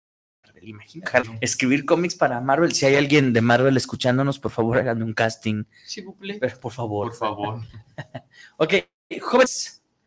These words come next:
Speaker 1: ¿por qué creen que a la gente no le gusta leer? Porque vivimos en un país donde a mucha gente no le gusta leer.
Speaker 2: Claro.
Speaker 3: ¿Pa qué?
Speaker 1: Sí, o sea,
Speaker 3: Ujú.
Speaker 1: hay mucha gente realmente lo ve así como de un, "No, no me gusta", y hasta se jactan de decirlo.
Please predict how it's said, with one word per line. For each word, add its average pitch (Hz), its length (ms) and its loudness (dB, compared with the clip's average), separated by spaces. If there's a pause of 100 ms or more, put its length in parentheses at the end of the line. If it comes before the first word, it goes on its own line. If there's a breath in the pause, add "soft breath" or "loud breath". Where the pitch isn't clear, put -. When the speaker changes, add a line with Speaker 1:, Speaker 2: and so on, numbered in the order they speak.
(280)
Speaker 1:
¿por 190 120 -2
qué - 100 -12
creen 233 160 -2
que 214 100 -8
a - 20 -6
la 190 80 -6
gente 202 280 -10
no 202 80 -6
le 202 100 -6
gusta 196 300 -10
leer? 170 340 -8 (640)
Porque 165 220 2
vivimos 269 500 4
en 170 120 2
un 220 200 2
país 196 460 4
donde 151 240 0
a 131 40 0
mucha 170 320 -2
gente 170 520 -4
no 104 220 -8
le 123 160 -6
gusta 104 460 -14
leer. 151 500 2
Speaker 2:
Claro. 113 360 -8 (100)
Speaker 3:
¿Pa - 160 -16
qué? 330 180 -20
Speaker 1:
Sí, 160 340 0
o - 40 -6
sea, - 180 -2
Speaker 3:
Ujú. 247 160 -4
Speaker 1:
hay 170 120 -4
mucha 185 240 -2
gente 185 240 -4
realmente 180 380 -2
lo 143 100 0
ve 143 80 2
así 156 140 -8
como 156 220 -6
de 120 80 -4
un, 139 160 -6
"No, 165 280 -8
no 117 100 -8
me 117 140 -6
gusta", 170 640 0 (320 loud breath)
y 123 140 -4
hasta 127 640 2
se - 140 -12
jactan 165 420 -2
de 151 100 0
decirlo. 117 640 -6